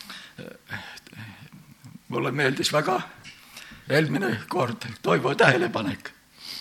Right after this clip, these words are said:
Ja see oli nii südamlik. Ja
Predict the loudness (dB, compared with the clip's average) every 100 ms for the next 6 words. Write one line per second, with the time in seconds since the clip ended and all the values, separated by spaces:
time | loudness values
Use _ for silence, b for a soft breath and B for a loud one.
0 | B B -14 -6 -4 -2 -4 -8 -10 -6
1 | -2 2 2 4 6 6 8 8 6 0
2 | -2 -6 -8 -12 -20 -18 B B -20 -20
3 | -20 _ _ -12 -10 -10 -12 -18 -18 B
4 | B B B B B B _ 0 2 2